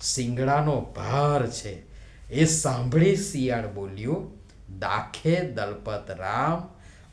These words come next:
અન્યનું તો એક વાંકું, આપના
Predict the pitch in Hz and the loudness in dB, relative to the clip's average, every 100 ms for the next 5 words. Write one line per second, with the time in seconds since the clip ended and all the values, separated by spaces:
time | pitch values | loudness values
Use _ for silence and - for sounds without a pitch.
0 | - 117 135 147 165 196 196 190 202 175 | -6 -2 0 4 6 6 2 0 4 4
1 | - - 175 254 - 160 123 120 135 110 | 2 2 6 6 2 -2 -2 -2 -2 -4
2 | - - - - - 110 139 - 147 123 | -4 -12 -20 -20 -6 -4 -2 -2 0 0
3 | 101 | -2